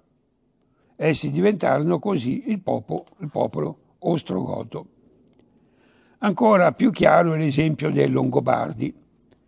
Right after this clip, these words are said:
allorché Alboino, il loro re, si accinse a sua volta a partire per l'Italia, quasi un secolo dopo Teodorico.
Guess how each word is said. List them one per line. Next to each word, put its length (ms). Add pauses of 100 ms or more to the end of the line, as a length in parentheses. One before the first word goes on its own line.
(220)
allorché 480
Alboino, 720
il 140
loro 300
re, 300 (600)
si 220
accinse 520
a 40
sua 160
volta 380
a 20
partire 480
per 200
l'Italia, 680 (880)
quasi 400
un 140
secolo 460
dopo 380
Teodorico. 720